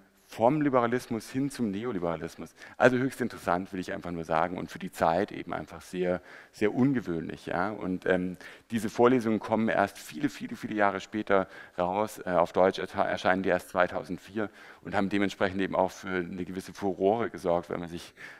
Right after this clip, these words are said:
also natürlich gefragt hat, „Wow, so viel Ordoliberalismus? Was ist das?“ Ähm, ich sag's Ihnen, was es ist. Der Ordoliberalismus ist einfach so eine ganz frühe Schule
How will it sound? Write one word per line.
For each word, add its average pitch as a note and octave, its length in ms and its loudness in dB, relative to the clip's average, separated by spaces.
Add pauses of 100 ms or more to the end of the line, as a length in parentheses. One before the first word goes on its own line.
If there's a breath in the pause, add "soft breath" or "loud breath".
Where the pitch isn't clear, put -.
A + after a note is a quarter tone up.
also E2+ 380 -2 (100)
natürlich - 400 -4
gefragt F2 380 -2
hat, F2 140 -6 (280)
„Wow, F#2 420 -2
so E3+ 220 -14
viel - 220 -8
Ordoliberalismus? - 920 -6 (320)
Was - 220 -6
ist - 180 -12
das?“ - 180 -16 (460 loud breath)
Ähm, G#2+ 440 8
ich C#3+ 100 0
sag's - 240 10
Ihnen, E2+ 100 -2
was D#2+ 240 -2
es - 100 -8
ist. - 140 -14 (1300 loud breath)
Der B2 120 8
Ordoliberalismus D#3 680 8
ist - 100 0
einfach A#2 280 4
so A2 120 0
eine G#2+ 100 4
ganz A#2 300 6
frühe G3 420 -2
Schule F#2 560 -6